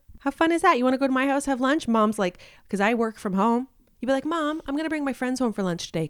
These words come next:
"Cool. I'll make pizza," or "I'll whatever," you know? And all of a sudden you're having this awesome lunch with your friends, and then you get to go back to school. Like, doesn't that sound kinda cool?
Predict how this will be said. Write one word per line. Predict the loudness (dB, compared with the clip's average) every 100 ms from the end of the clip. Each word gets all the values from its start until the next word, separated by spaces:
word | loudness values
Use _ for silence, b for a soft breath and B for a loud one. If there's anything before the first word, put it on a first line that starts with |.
| -4
"Cool. | 0 2 2 -2 -14 b b b
I'll | 0
make | 2 -2 -4
pizza," | -4 -4 -4 -4 -4 -4
or | -2 0
"I'll | 0 -2 -6 -16 _
whatever," | -6 -2 -2 -2 -6 -8 b b b b
you | -4
know? | 0 -2 -2
And | 0
all | 0
of |
a | 0
sudden | 0 2
you're |
having | 2 2
this | 0 0
awesome | 0 0 -2
lunch | -2 -4 -4
with | -8
your | -8
friends, | -6 -4 -2 -2 -2
and | -2
then | -4
you |
get | -8
to | -8
go | -4
back | -4 -4
to | -8
school. | -4 -2 -2 B B B
Like, | -2 0
doesn't | 0 -2 -12
that | -10
sound | -6 -6 -6
kinda | -6 -6 -6
cool? | -8 -6 -6 -8